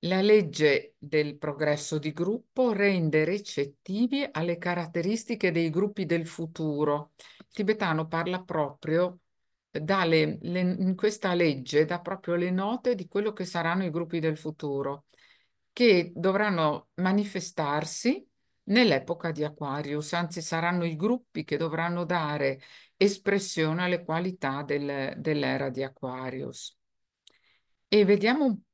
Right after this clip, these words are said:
dico, qualche, solo qualche caratteristica diversa tra i gruppi del passato e questi nuovi del futuro. Il tibetano parla di gruppi del terzo millennio, è un insegnamento che è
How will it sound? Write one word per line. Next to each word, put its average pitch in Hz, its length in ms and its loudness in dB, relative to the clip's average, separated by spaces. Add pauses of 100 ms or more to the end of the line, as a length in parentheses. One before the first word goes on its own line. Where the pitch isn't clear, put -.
(320)
dico, 190 380 -8
qualche, 185 720 2
solo 160 320 -4
qualche 160 400 -2
caratteristica 156 1200 -2 (480)
diversa 160 1120 2
tra 151 240 2
i 156 100 4
gruppi 160 360 -4
del 156 180 0
passato 156 720 -2
e 160 160 -8
questi 160 380 -2
nuovi 143 600 2
del 151 240 -2
futuro. 165 520 0
Il - 340 -20
tibetano 160 520 0
parla 139 260 -2
di 127 160 -6
gruppi 151 640 0
del 127 200 -2
terzo 135 380 -4
millennio, 139 760 -2 (260)
è 139 160 -10
un 135 160 -6
insegnamento 139 640 -6
che 107 180 -4
è - 120 -6